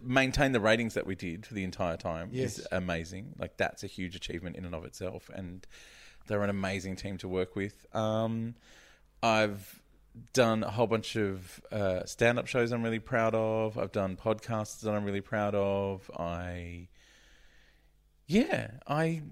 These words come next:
Speaker 1: I feel like there's, like, I don't know that there are many, many challenges for me left in performing. So I think it, I need to go back to what I started doing before I started doing stand-up, which
Speaker 2: Mm.
Speaker 1: was,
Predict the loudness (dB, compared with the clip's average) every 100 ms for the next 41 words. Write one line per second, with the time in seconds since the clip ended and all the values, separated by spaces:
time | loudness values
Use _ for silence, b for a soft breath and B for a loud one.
0 | -6 -6 -6 2 4 6 4 2 -10 -12
1 | 0 2 2 0 -10 -12 -18 _ _ -20
2 | _ _ _ _ -20 -14 -2 -2 2 0
3 | 2 2 0 2 2 2 0 0 -4 -6
4 | -12 _ -20 -10 -4 -2 -2 -2 -2 -2
5 | -4 -8 -10 -8 -4 -2 0 0 -2 -18
6 | -4 -4 -2 -4 -8 -12 b b b b
7 | b b b _ -8 -8 -4 -4 -4 -4
8 | -10 -14 _ _ _ _ -18 0 4 6
9 | 4 2 -6 -4 -8 -8 -20 _ _ -4
10 | -2 -2 -2 2 4 4 2 -2 -2 4
11 | 4 2 -2 2 6 6 4 0 -2 -2
12 | -6 -2 2 2 2 2 2 0 -6 -6
13 | -6 -6 -8 -8 -8 -6 -4 -6 -8 -16